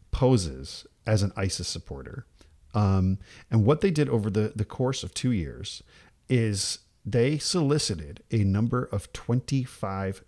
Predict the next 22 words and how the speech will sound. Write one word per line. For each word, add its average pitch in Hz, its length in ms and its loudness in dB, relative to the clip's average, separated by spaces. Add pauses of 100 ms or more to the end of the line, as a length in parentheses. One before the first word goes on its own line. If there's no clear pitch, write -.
dollar 82 480 -4 (100)
donations 90 520 -4
in 82 100 -4
forms 87 320 -4
of - 180 -12
gift - 240 -6
cards, - 560 -12 (520)
um, 85 340 -2
and 104 100 -4
told 98 200 2
them 85 100 0
not 87 160 -2
to 110 80 -8
tell 101 220 -4
anybody 92 420 0
about 82 260 -4
their 80 300 -4
relationship 101 500 -4
with - 120 -12
the - 60 -12
family, 113 600 0 (400)
um, 80 500 0